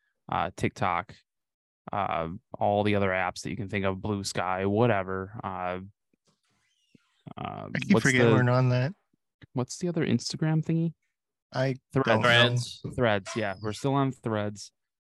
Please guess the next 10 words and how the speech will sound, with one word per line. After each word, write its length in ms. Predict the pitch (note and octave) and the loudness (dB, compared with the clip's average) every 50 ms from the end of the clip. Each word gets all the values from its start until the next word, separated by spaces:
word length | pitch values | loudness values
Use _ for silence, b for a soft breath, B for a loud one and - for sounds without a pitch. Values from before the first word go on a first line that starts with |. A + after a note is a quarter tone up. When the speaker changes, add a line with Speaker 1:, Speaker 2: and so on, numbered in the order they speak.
| _ _ - | _ _ -10
Speaker 1:
Um, 460 | - G2+ G2+ G2 F#2+ F#2+ F#2+ F#2+ F#2+ | -6 -2 0 0 2 2 0 0 0
Speaker 2:
Have 140 | C#3+ C#3 C#3 | 0 0 2
we 120 | D#3 E3 | 4 4
even 220 | F3+ E3+ D#3+ C3+ B2+ | 4 4 4 2 4
used 320 | B2+ B2+ C3+ - - - | 2 2 0 -2 -6 -8
Threads? 480 | - D3 D3 D3+ D3+ D3 - - - B2+ A#2 - _ _ _ - - | -4 -2 -2 -2 -2 -4 -8 -4 -2 -2 -4 -4 _ _ _ -6 -2
Speaker 1:
I, 100 | D#3 E3+ | 0 0
I, 260 | - - D#3 D#3+ D3+ - G#3 - | 0 0 -2 -2 -2 -4 -6 -10
yeah, 240 | F3+ F3+ F#3 A3 A#3+ - - | -6 -4 -2 -2 -2 -4 -6
I've, 140 | G#3 A3+ A#3 | -6 -6 -6